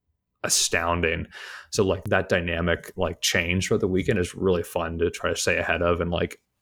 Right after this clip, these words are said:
it's cha-, and in qualifying, it changes, like, lap by lap. So I find that challenge really fun.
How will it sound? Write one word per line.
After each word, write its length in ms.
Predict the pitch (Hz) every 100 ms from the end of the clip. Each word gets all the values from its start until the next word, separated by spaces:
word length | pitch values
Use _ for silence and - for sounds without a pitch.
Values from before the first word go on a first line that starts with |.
| _
it's 140 | - -
cha-, 180 | - 107
and 180 | 101
in 60 | 101
qualifying, 360 | 117 139 92 82
it 60 |
changes, 320 | - 90 85
like, 160 | 85 -
lap 200 | 82 -
by 80 | -
lap. 320 | - - - - - - - -
So 120 | -
I 40 | 104
find 180 | 101
that 120 | 92 -
challenge 340 | 98 90 90
really 180 | 95 87
fun. 400 | - 90 87